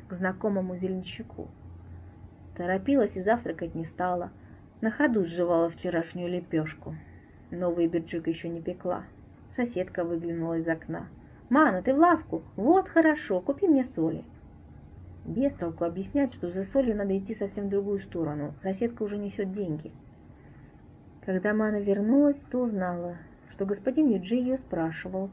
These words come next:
что нужно скорее готовить лекарство для нового больного. «Кто он, тот человек, которого сегодня ночью принесли?» спросила она Бирджик. «Ты его не знаешь»,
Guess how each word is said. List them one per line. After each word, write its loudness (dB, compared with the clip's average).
что -8
нужно 4
скорее 2
готовить 2
лекарство 0
для -2
нового 0
больного. -4
«Кто 4
он, 2
тот -2
человек, 0
которого -6
сегодня -4
ночью -8
принесли?» -10
спросила -4
она -2
Бирджик. -6
«Ты 2
его 2
не -4
знаешь», -10